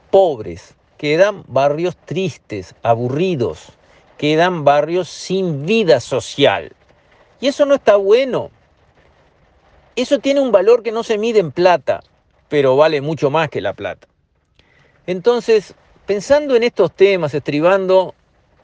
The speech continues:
en la reflexión de Pérez Reverte sobre su experiencia con su sucursal del banco, as-,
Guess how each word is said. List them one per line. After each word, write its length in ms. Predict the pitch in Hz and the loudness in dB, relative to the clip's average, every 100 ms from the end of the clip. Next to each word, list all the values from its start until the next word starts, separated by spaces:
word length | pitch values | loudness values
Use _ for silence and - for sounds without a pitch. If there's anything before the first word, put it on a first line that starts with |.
| _ _ _ _ - | _ _ _ _ -4
en 120 | 151 | 2
la 80 | 151 | 2
reflexión 520 | 151 131 139 120 185 | 2 -2 -4 -2 0
de 120 | 170 | 0
Pérez 480 | 127 160 156 143 - - | -2 -4 -2 -4 -6 -10
Reverte 640 | 123 147 208 208 123 143 | 0 4 4 2 -2 -4
sobre 440 | 123 - 139 131 123 | -4 -4 -2 0 0
su 100 | 139 | -2
experiencia 580 | - 139 156 156 151 | -2 -2 0 -2 -2
con 140 | 127 127 | -4 -6
su 140 | - | -8
sucursal 520 | 120 131 135 120 147 | -8 -8 -6 0 0
del 140 | 143 143 | 2 0
banco, 480 | 196 208 147 175 190 _ _ _ _ _ _ _ _ _ | 0 0 -2 -2 -2 _ _ _ _ _ _ _ _ _
as-, 720 | - 127 143 143 139 139 123 | -6 0 2 2 0 -2 -6